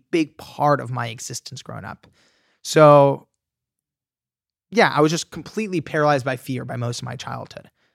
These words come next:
What I think made that moment at the beginning of The Price is Right possible, 'cause as much as everything else that happened that day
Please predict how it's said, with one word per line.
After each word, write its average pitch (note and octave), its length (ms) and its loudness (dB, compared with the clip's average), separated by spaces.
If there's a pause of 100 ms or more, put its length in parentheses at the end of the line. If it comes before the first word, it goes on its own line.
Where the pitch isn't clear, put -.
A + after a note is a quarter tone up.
(880)
What D#3 120 0
I D#3+ 40 0
think A3+ 360 -8
made D#3+ 320 -8
that - 240 -8
moment B2 480 -6 (1080)
at C#3 120 -6
the C3+ 80 -6
beginning C#3+ 400 -4
of C#3 80 -8
The C3+ 80 -10
Price - 340 -8
is A#2+ 60 -8
Right - 160 -10
possible, - 520 -14 (380)
'cause G3 140 2
as F#3+ 120 2
much A3 220 4
as B3 100 -2 (120)
everything F#3 420 -2
else D#3+ 140 -4
that C3+ 100 -8
happened C#3 420 -4
that A#2 220 -8
day A#2 340 -10